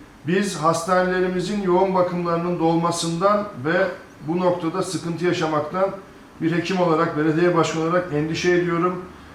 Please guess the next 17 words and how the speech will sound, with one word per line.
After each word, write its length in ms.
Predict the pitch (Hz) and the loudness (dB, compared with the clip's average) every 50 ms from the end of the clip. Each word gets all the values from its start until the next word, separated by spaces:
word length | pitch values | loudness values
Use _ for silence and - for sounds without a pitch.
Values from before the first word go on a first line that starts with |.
| - - | -20 -8
Çünkü 460 | - 160 170 160 - 175 180 175 175 - | -4 -4 -4 -2 -2 0 0 0 0 -2
hakikaten 640 | 147 139 175 175 - 170 160 160 - 170 165 160 | -6 -8 -8 -4 -2 -2 -2 0 0 -2 -2 0
vaka 220 | 151 151 151 160 160 | 0 -2 -2 -2 -4
sayımız 460 | - 165 160 160 160 165 160 - - - | -2 -2 -2 -2 -2 -4 -6 -6 -8 -4
çok 240 | 165 165 160 - - | -4 -4 -4 -4 -6
hızlı 260 | 147 143 143 165 165 | -6 -4 0 2 2
artıyor. 400 | 160 156 - 120 139 147 156 160 156 - - - - - - - - - - | 4 2 2 0 -2 -2 -2 -4 -6 -8 -14 -18 -20 -20 -20 -20 -20 -8 -2
Ben 140 | 131 147 156 | 0 0 0
sahadayım, 640 | 151 - 147 139 147 156 156 175 175 170 170 175 170 - - - - - - | 0 0 0 2 2 4 2 2 2 0 0 -2 -4 -6 -10 -12 -18 -18 -10
Sayın 300 | - 135 131 143 151 151 | -6 -2 -2 0 0 4
Valimiz, 460 | 147 147 147 147 151 156 156 147 151 | 4 4 4 4 2 0 -2 -2 -2
Emniyet 220 | 147 147 151 151 151 | -2 -2 -2 -2 -2
Müdürümüzle 600 | 151 147 147 147 147 139 131 131 147 165 165 160 - - - - - - - - - | -4 -2 -2 -2 -4 -4 -4 -2 -2 -2 -2 -2 -6 -12 -16 -20 -20 -20 -20 -12 -8
insanlarımızı 1080 | 120 139 139 - - 160 160 160 160 160 160 165 165 165 160 147 160 185 190 180 160 147 | -6 -6 -6 -2 0 0 2 2 2 2 0 0 0 -2 -2 -2 -2 -4 -4 -2 -2 -2
neredeyse 480 | 151 165 175 170 165 160 151 - - 175 - | 0 0 0 0 0 -2 -2 -2 -4 -6 -6
kısmi 340 | 160 143 - 160 175 180 180 | -6 -6 -6 -4 -6 -6 0
karantinaya 840 | 165 160 160 170 175 175 - - 190 185 180 170 170 175 180 196 | 0 2 2 2 0 -2 -2 -2 0 0 0 2 4 4 4 2